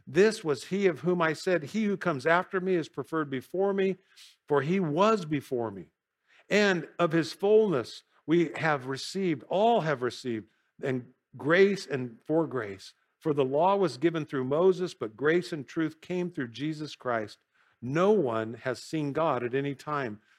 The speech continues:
The only begotten of the Son, who was in the bosom of the Father, he has declared him."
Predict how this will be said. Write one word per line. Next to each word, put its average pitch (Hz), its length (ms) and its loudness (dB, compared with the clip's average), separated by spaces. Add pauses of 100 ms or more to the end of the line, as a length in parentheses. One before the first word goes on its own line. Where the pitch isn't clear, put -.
(100)
The 127 140 -4
only 170 320 0
begotten 151 520 -2
of 135 120 -4
the 131 100 -2
Son, 151 500 -2 (240)
who 156 80 4
was 156 180 2
in 185 140 4
the 180 80 2
bosom 196 420 4
of 185 80 0
the 175 80 -2
Father, 160 540 -2
he 143 540 -2 (280)
has 143 220 -2
declared 156 560 -4
him." 98 160 -16